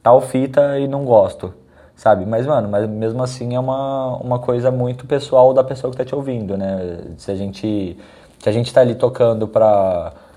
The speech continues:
pra, pra gente, fazer um som pra gente, porque a gente realmente gosta, é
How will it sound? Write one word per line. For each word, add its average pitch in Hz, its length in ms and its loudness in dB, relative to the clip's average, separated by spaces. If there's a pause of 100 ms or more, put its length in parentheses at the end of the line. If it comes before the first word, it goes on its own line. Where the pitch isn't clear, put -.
(340)
pra, 95 280 0
pra 101 240 -2
gente, 98 760 -6
fazer 101 420 -4
um 98 100 -6
som 98 320 -6
pra 101 200 -2
gente, 95 400 -8
porque 92 200 -10
a 98 100 0
gente 92 200 -10
realmente 98 380 -6
gosta, 110 640 0
é 120 280 2